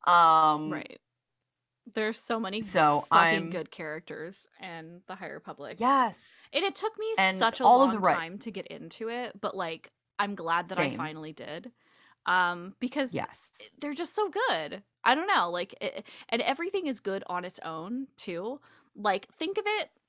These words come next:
Speaker 2: like you have all of these canon books within Star Wars that aren't the High Republic, right? You have Master and Apprentice, you have Dooku Jedi Lost, you have Queen's Peril, Queen's Shadow, you have, um,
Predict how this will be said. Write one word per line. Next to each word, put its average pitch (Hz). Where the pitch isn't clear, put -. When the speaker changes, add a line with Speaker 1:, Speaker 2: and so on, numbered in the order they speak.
Speaker 2:
like 214
you 233
have 240
all 196
of 214
these 220
canon 196
books 165
within 165
Star 160
Wars 180
that 185
aren't 196
the 180
High 160
Republic, 131
right? 165
You 208
have 202
Master 208
and 185
Apprentice, -
you 202
have 180
Dooku 233
Jedi 175
Lost, -
you 196
have 180
Queen's 277
Peril, -
Queen's 254
Shadow, -
you 175
have, 165
um, 185